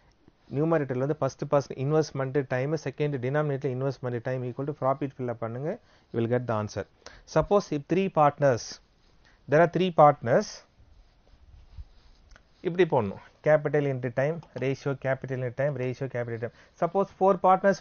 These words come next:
வந்துட்டு இருந்தா, one more add பண்ணீங்க. Capital into time. கேபிட்டல்ல முதலீடு சொல்லுவோம் இல்லையா? எவ்வளோ பண்-, மணி எவ்வளோ, how much இன்வெஸ்ட் பண்றாங்க, அந்த மீனிங் அதுக்கு. த்ரீ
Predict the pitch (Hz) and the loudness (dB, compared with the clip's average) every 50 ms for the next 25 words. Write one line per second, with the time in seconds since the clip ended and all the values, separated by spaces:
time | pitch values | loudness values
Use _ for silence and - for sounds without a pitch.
0 | - 170 170 175 175 170 180 175 175 180 208 226 - - _ _ _ _ _ _ | 0 0 2 2 0 0 0 0 2 4 4 4 2 0 _ _ _ _ _ _
1 | _ - 165 175 196 208 220 226 208 190 190 196 196 - 185 156 135 110 92 87 | _ -2 0 2 2 2 2 4 4 4 2 0 0 -2 -4 -2 -2 -4 -4 -6
2 | 78 76 - - _ - - _ _ _ _ _ _ _ _ _ - 139 143 143 | -8 -10 -14 -18 _ -20 -20 _ _ _ _ _ _ _ _ _ -4 -4 -4 -4
3 | - 143 156 147 143 139 135 135 135 185 220 269 359 _ _ _ _ _ _ _ | -4 -4 -4 -4 -4 -4 -6 -6 -6 -6 -6 -6 -8 _ _ _ _ _ _ _
4 | - 113 101 87 67 _ _ _ _ _ _ - - 175 180 180 175 175 175 170 | -10 -10 -10 -10 -12 _ _ _ _ _ _ -4 -2 -2 -2 0 -2 -2 0 0
5 | 160 180 185 202 196 196 190 196 180 - - 156 156 143 127 131 147 156 143 110 | 0 0 0 2 2 2 2 2 0 0 -2 -2 0 0 0 2 2 2 0 0
6 | 101 120 135 147 147 135 107 98 - _ - - 139 135 123 127 135 151 160 147 | 0 0 0 2 2 2 0 -2 -4 _ -4 -4 -4 -4 -2 -4 -2 -2 0 0
7 | 139 147 151 147 135 - 135 147 156 151 - 131 135 147 151 151 147 - - 123 | 0 2 0 0 0 0 -2 -2 -2 -4 -4 -4 -2 0 -2 -2 -2 -4 -8 -6
8 | 113 113 113 110 110 110 107 104 - 127 131 131 123 127 127 127 113 104 92 92 | -4 -4 -4 -4 -4 -4 -6 -6 -6 -4 -4 -4 -4 -4 -6 -6 -6 -6 -8 -10
9 | - _ _ _ _ _ _ - - - - - - - _ _ - 165 185 | -12 _ _ _ _ _ _ -20 -20 -20 -20 -20 -20 -20 _ _ 0 2 2